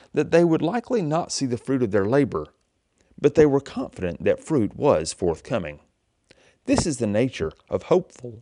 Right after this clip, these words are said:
realism. It neither denies what is true nor despairs at what is lacking.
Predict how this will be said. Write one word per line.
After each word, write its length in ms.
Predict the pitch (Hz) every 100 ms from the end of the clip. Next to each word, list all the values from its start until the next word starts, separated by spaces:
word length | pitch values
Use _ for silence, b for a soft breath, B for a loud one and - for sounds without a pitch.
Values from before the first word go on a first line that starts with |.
| -
realism. 540 | 170 107 80 71 - - _ _ b b b b -
It 160 | 143
neither 400 | 151 147 175 214
denies 480 | 202 208 135 135 131
what 140 | 127 131
is 100 | -
true 420 | - 80 73 80 b b -
nor 180 | 160 143
despairs 640 | 143 - 107 101 104 104
at 80 | 120
what 160 | 95
is 140 | 95 123
lacking. 460 | 131 120 90 85